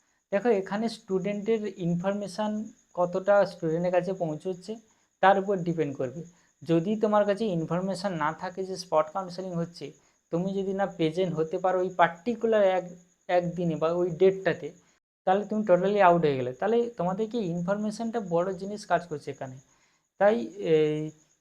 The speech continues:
সমস্ত স্টুডেন্ট যারা, আহ, চান্স পায়নি তাদের ক্ষেত্রে কী হয়, কিছু ম্যাক্সিমাম স্টুডেন্ট কী হচ্ছে,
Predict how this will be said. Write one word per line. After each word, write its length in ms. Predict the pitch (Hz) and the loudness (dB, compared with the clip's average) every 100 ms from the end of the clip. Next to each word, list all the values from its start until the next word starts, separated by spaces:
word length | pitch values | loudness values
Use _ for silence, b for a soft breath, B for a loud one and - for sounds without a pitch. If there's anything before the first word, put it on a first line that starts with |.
| _ _ | _ _
সমস্ত 480 | - 156 190 208 226 | -14 -6 -4 -2 -2
স্টুডেন্ট 640 | 226 - 180 190 202 196 208 | -4 -4 -2 -2 -4 -6 -4
যারা, 340 | 170 170 175 | 2 4 4
আহ, 500 | 180 - - 165 147 | 2 0 0 4 6
চান্স 320 | 160 170 175 | 4 0 -2
পায়নি 300 | 185 180 180 | -2 0 0
তাদের 300 | 185 175 170 | 0 -2 -2
ক্ষেত্রে 300 | 175 175 175 | -6 -6 -6
কী 80 | 175 | -2
হয়, 140 | 185 185 - | -2 -4 -12
কিছু 300 | 180 190 190 b b b 160 | -18 -16 -18 b b b -4
ম্যাক্সিমাম 520 | 175 175 - 208 208 | -4 -4 -6 -4 -4
স্টুডেন্ট 420 | 208 175 180 185 | -6 -4 -4 -2
কী 100 | 190 | -4
হচ্ছে, 300 | 180 - 226 | -4 -4 -6